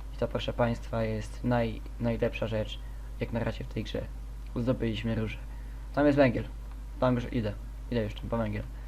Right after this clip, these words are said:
Węgiel jest bardzo ważny też. Na początku. Tak jest. Dobra, lecimy. Może mnie zaczniesz jeszcze gonić, panie, nie? Jakbym go uderzył, na pewno by mnie zaczął gonić, bo...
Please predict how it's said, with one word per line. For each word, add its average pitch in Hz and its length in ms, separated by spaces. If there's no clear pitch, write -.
Węgiel 127 200
jest 117 160
bardzo 131 300
ważny 110 260
też. - 260
Na - 80
początku. 107 440
Tak 110 160
jest. - 500
Dobra, 117 340
lecimy. 113 520
Może 113 140
mnie 117 120
zaczniesz 131 300
jeszcze 127 220
gonić, 127 300
panie, 110 340
nie? 120 160
Jakbym 151 340
go 147 160
uderzył, 135 340
na 127 120
pewno 135 220
by 110 100
mnie 110 100
zaczął 110 300
gonić, - 340
bo... - 120